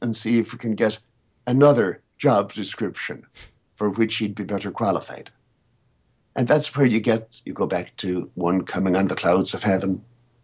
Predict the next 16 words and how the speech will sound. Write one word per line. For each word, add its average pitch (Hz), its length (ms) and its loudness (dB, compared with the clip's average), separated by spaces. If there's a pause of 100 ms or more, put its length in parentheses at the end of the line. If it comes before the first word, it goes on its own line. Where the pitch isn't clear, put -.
(120)
like 90 200 -2
the - 60 -10
Son 92 200 2
of 87 120 2
Man 95 460 4 (540)
in 90 260 0
the, 87 220 6
the - 100 -6
book 85 200 -4
of 92 80 -4
Daniel, 87 420 0 (1120)
and 73 140 -12
that 78 200 0
kind 73 180 -10
of - 60 -16
thing. 69 220 -12